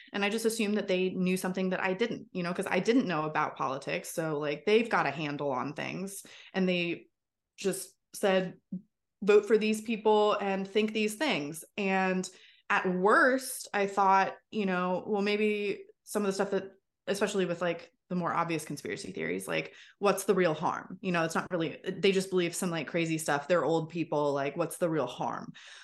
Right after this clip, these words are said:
Um, and then twenty twenty happened, and then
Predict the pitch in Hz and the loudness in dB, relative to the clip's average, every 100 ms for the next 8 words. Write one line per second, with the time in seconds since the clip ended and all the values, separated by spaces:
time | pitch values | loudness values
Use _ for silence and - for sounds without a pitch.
0 | - 165 165 156 147 - - - _ _ | -10 -2 0 0 -2 -8 -14 -18 _ _
1 | _ _ _ _ _ _ - 196 190 180 | _ _ _ _ _ _ 0 2 4 4
2 | 175 165 165 - _ _ _ _ _ _ | 2 0 -6 -12 _ _ _ _ _ _
3 | _ - 165 151 - - - - 180 - | _ -8 -4 -4 -6 -10 -10 -12 -16 -14
4 | - - - - 160 156 151 147 143 131 | -14 -14 -14 -10 -6 -4 -6 -6 -6 -8
5 | 135 | -10